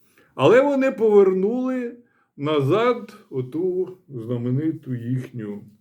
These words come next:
стратегію. Коли китайці говорять, необхідно робити свою справу,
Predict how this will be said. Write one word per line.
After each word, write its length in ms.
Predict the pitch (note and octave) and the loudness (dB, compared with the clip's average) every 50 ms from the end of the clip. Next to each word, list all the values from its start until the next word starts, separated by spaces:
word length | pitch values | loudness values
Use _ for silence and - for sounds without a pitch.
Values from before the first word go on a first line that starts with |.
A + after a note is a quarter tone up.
| _ _ _ _ _ | _ _ _ _ _
стратегію. 1160 | _ _ - A#2+ A2 G#2+ G#2+ - E3+ F#3 F#3 E3+ C#3+ D#3 D#3 D#3 D3+ D3+ D3+ D3+ D3 D#3 - - _ _ _ _ _ _ _ _ _ _ _ _ _ _ _ _ _ _ _ _ _ _ _ _ _ _ _ _ _ _ _ _ _ _ _ _ _ _ | _ _ -6 -4 -4 -4 -4 -2 0 0 0 0 0 -2 -4 -4 -6 -8 -10 -12 -14 -16 -20 -20 _ _ _ _ _ _ _ _ _ _ _ _ _ _ _ _ _ _ _ _ _ _ _ _ _ _ _ _ _ _ _ _ _ _ _ _ _ _
Коли 640 | - E3 F#3+ G3 G#3+ A#3+ A#3+ G3+ D3 A#2 G#2 F#2 - - _ _ _ _ _ _ _ _ _ _ _ _ _ _ _ _ _ _ | 4 6 6 6 6 4 4 2 2 0 -2 -6 -10 -18 _ _ _ _ _ _ _ _ _ _ _ _ _ _ _ _ _ _
китайці 540 | - D3 D3 C#3 G#3+ F#3+ F3 - - D3 D3 | -6 -4 0 2 4 4 4 2 0 -2 -2
говорять, 640 | C#3 C#3+ D#3+ D#3 B2 A#2 A2 G2+ - - - - - _ _ _ _ _ _ _ _ _ _ _ _ - | 0 0 0 0 0 -2 -4 -4 -6 -10 -14 -18 -20 _ _ _ _ _ _ _ _ _ _ _ _ -6
необхідно 1040 | C#3 D3+ E3 E3+ E3 B2+ C3 A3+ C4 B3+ G3+ A3 A3 A3 A3 G#3+ G#3 G3+ F3 - - - | 0 2 2 2 2 2 0 -2 -2 -2 -2 -2 -2 -2 -2 -2 -2 -4 -6 -8 -8 -4
робити 500 | C3+ C#3 E3 C#3+ D#3 E3+ - D#3+ C#3+ B2+ | -2 0 0 2 4 2 2 2 -2 -6
свою 340 | B2+ C#3+ C#3 C3 C3 B2 | -6 -6 -4 -2 -2 -2
справу, 880 | A#2+ - - - C3 A#2+ A#2 A2 A2 A#2+ C3 D3 G3 A3+ B3+ C#4 C4 | -2 -4 -8 -12 -8 -6 -6 -4 -4 -4 -4 -2 -2 -2 -4 -6 -8